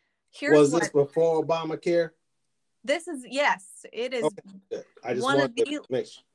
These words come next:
Speaker 1: one of the largest. So, and Obamacare was a response to try to mitigate that. Now, we'll talk about, we've talked about this, you and I. Obamacare was trying to address one of the highest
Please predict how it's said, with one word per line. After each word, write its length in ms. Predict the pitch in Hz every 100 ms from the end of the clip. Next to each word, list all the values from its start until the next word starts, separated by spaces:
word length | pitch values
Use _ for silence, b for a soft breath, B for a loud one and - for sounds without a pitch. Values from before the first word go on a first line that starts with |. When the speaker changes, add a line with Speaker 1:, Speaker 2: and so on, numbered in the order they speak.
| _ _ _
Speaker 1:
one 280 | 208 226 269
of 140 | 262
the 120 | 220 208
largest. 600 | 208 233 240 208 190 -
So, 240 | 220 214
and 200 | 233 240
Obamacare 800 | - 214 262 320 285 - 240 226
was 280 | 214 214 208
a 60 | 196
response 800 | 190 190 - 262 254 202 196 -
to 120 | 214
try 400 | 196 - 302 330
to 100 | 247
mitigate 440 | 220 214 190 180 -
that. 180 | 165
Now, 260 | 196 214 208 _ _ _ _ 233
we'll 140 | 269
talk 260 | 311 247 247
about, 380 | 226 208 196 _ - B B B B _ -
we've 260 | 233 277
talked 280 | 285 214 -
about 240 | 202 - 185
this, 280 | 185 -
you 140 | 226 208
and 100 | 185
I. 440 | 220 208 170 185 - _ _ _ _ _ -
Obamacare 800 | 220 240 294 359 294 262 226 214
was 180 | 208
trying 360 | - 254 277 285
to 120 | 240
address 640 | 202 196 196 247 214 208 -
one 120 | 247
of 100 | 254
the 80 | 196
highest 640 | - 240 277 294 294 -